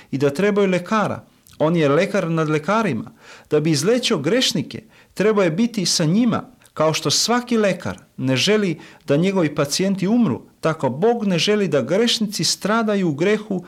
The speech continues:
već ih želi spasiti. Isus je došao da potraži i spasi oni koji su izgubili smisao života i duhovno umrli u grehu. Tako je oprostio ženi koja je uhvaćena u preljubi.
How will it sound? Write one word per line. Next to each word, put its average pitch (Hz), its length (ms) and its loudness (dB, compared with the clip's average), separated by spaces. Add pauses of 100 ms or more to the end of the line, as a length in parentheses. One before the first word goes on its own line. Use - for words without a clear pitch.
(260)
već 175 260 0
ih 131 120 2
želi 175 300 0
spasiti. - 680 -4 (400)
Isus 170 360 0
je 180 60 2
došao 185 380 2
da 165 180 0
potraži 180 580 0
i - 40 0
spasi 190 600 -2 (320)
oni 185 280 2
koji 180 200 2
su 175 200 0
izgubili 175 560 0
smisao 226 560 0
života 123 600 0 (280)
i 139 120 0
duhovno 202 640 0
umrli 233 400 2
u 160 80 0
grehu. 123 460 -2 (380)
Tako 202 260 0
je 185 80 2
oprostio 196 560 0
ženi 196 440 0 (240)
koja 175 200 2
je 160 200 4
uhvaćena 196 580 0
u 180 120 -4
preljubi. 214 520 -2